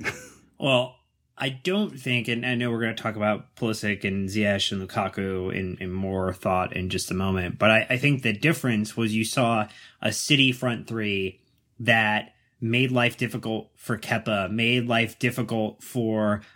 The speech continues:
Speaker 2: Alonso and the early challenge that he had to make on Sterling, which basically put him on the ropes for the remainder of the match. And he, he actually recovered decently, uh, and, and Sarr really pitched in a lot too to help him out there.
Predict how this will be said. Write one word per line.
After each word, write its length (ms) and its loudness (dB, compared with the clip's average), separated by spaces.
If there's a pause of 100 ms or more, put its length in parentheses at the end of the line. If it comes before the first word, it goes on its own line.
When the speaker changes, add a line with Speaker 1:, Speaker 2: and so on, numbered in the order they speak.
(100)
Speaker 2:
Alonso 840 2
and 340 0
the 140 0
early 320 2
challenge 400 0
that 140 -4
he 160 2
had 140 2
to 60 0
make 280 2
on 120 0
Sterling, 560 0
which 240 -2
basically 400 2
put 240 -4
him 160 2
on 120 4
the 60 4
ropes 420 0
for 380 0 (260)
the 100 6
remainder 440 6
of 80 2
the 80 2
match. 440 2
And 140 -2
he, 300 -2
he 260 -2 (100)
actually 320 4
recovered 480 0
decently, 520 0
uh, 380 -2
and, 260 2
and 120 0
Sarr 520 2
really 260 -2
pitched 280 -4
in 60 0
a 80 2
lot 240 -2
too 140 0
to 80 2
help 200 0
him 80 2
out 200 -4
there. 320 0